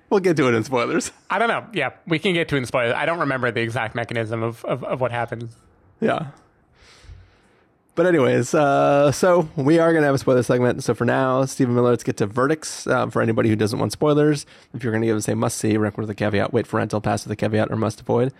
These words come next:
Speaker 1: what would you give it?
Speaker 2: I'm giving this, like, a strong wait for rental. I think this was a totally fine sequel. Probably, again, if I'd watched it in theaters, it would have gotten a little bit of a bump. I just think the first movie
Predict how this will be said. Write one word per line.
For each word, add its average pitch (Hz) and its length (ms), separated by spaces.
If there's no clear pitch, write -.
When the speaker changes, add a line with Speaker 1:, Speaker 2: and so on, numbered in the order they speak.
Speaker 1:
what - 120
would 101 120
you 101 60
give - 140
it? - 140
Speaker 2:
I'm 190 140
giving 220 240
this, 180 220
like, 147 140
a 135 60
strong 131 580
wait 123 180
for 131 100
rental. 117 480
I 170 140
think 170 180
this 147 180
was 147 200
a - 160
totally 165 300
fine 143 480
sequel. 143 460
Probably, 156 560
again, 123 440
if 135 160
I'd 127 160
watched 127 260
it 131 100
in 123 120
theaters, 123 500
it 160 80
would 123 120
have - 60
gotten 127 420
a 160 100
little 139 180
bit 135 120
of 120 100
a - 20
bump. 117 320
I 139 100
just - 160
think 156 200
the 143 100
first - 380
movie 127 500